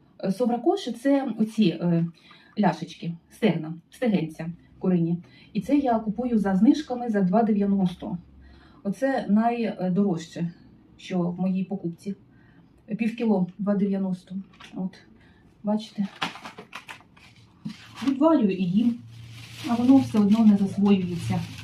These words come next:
І купила, е, антикалькар. Антикалькар — це в Італії завжди боротьба з цим вапняним налітом. А чуть воно таке, як відкручене вже. Та ні, нормально. От, баньо і дочі. Тобто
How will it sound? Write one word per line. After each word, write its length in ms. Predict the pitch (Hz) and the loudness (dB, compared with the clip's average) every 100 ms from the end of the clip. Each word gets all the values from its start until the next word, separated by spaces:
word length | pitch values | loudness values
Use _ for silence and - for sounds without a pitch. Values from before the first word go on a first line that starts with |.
| - - - 311 | -14 -14 -6 -4
І 80 | |
купила, 540 | 311 220 269 247 226 214 - 196 | -2 2 4 6 6 2 -6 -8
е, 40 | 190 190 - - - - - - - - - - - - - | -6 -6 -8 -16 -16 -20 -20 -20 -20 -20 -20 -20 -20 -20 -4
антикалькар. 720 | 208 226 220 202 196 190 185 - | 0 2 2 -2 -2 -4 -4 -4
Антикалькар — 640 | 196 190 185 196 262 285 285 | -2 -2 -2 -2 0 0 -2
це 180 | 202 190 | -4 -2
в 100 | 180 | -2
Італії 400 | 247 254 247 214 | -2 -4 -4 -2
завжди 340 | 175 180 233 | 0 0 -2
боротьба 540 | 202 180 175 180 233 | 0 0 2 2 0
з 100 | 226 | -2
цим 300 | - 208 208 - - _ _ | -4 -2 -2 -4 -20 _ _
вапняним 580 | 180 202 196 190 208 233 | -2 0 0 2 2 4
налітом. 420 | 214 196 170 170 | 2 4 0 0
А 60 | 185 | -4
чуть 240 | - 330 | -4 -6
воно 180 | 277 269 | -6 -6
таке, 320 | 262 254 247 220 - _ - | -10 -8 -10 -10 -18 _ -6
як 160 | 208 208 | -4 -2
відкручене 720 | 202 - 175 277 - 240 233 | -4 -2 0 0 -2 -6 -2
вже. 300 | 220 220 220 - _ _ _ _ _ | -2 -2 -4 -10 _ _ _ _ _
Та 80 | 202 | -4
ні, 180 | 180 175 - | -2 -2 -4
нормально. 320 | 196 185 180 - _ _ _ _ - _ 220 | -4 -2 -4 -8 _ _ _ _ -20 _ -2
От, 220 | 196 - - _ | -2 -4 -18 _
баньо 520 | 226 202 240 320 294 | -6 2 4 6 4
і 140 | 269 214 | 2 0
дочі. 360 | 165 165 - - - | -2 -4 -12 -14 -12
Тобто 360 | 180 196 190 | -8 -4 -6